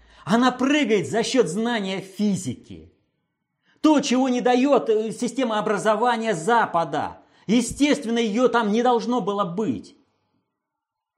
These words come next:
Но вопрос о том, что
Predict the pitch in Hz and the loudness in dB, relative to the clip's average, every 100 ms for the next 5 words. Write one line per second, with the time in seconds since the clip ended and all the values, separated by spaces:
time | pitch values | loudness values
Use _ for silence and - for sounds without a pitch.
0 | _ _ _ _ _ _ _ _ _ _ | _ _ _ _ _ _ _ _ _ _
1 | _ _ _ _ 147 220 254 277 285 - | _ _ _ _ 0 2 2 2 2 0
2 | - 175 180 233 110 - - _ _ _ | -4 -4 -2 -2 -2 -6 -18 _ _ _
3 | _ - _ _ - - 185 _ _ _ | _ -20 _ _ -20 -20 _ _ _ _
4 | _ _ _ _ _ _ _ _ _ _ | _ _ _ _ _ _ _ _ _ _
5 | _ _ - 156 - 185 175 160 151 123 | _ _ -14 -12 -4 0 4 4 2 -2
6 | - | -12